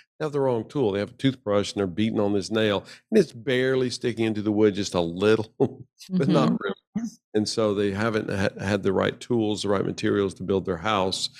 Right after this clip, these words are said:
Speaker 1: And so then they end up in this house that's falling apart, and they're like, "What
Speaker 3: Mm-hmm.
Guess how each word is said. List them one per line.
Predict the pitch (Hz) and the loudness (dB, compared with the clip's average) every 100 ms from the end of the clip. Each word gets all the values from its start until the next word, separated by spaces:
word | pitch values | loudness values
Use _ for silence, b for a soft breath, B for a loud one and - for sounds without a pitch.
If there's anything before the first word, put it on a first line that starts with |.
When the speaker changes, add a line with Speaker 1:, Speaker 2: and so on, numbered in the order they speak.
| B B B - | B B B 0
Speaker 1:
And | 104 | 0
so | - 101 98 98 92 90 - | 0 0 2 2 0 -4 -12
then | 104 101 | -8 -2
they | 104 | 0
end | 104 104 | 2 0
up | 98 104 | 0 0
in | 101 | 0
this | 98 - | 0 0
house | 113 113 | 0 0
that's | - - | -2 -4
falling | - 101 104 | 0 0 0
apart, | 85 107 117 107 - | -4 -6 -2 -2 -2
and | 110 | -4
they're | |
like, | 113 113 | -4 -2
"What | |
Speaker 3:
Mm-hmm. | - | -2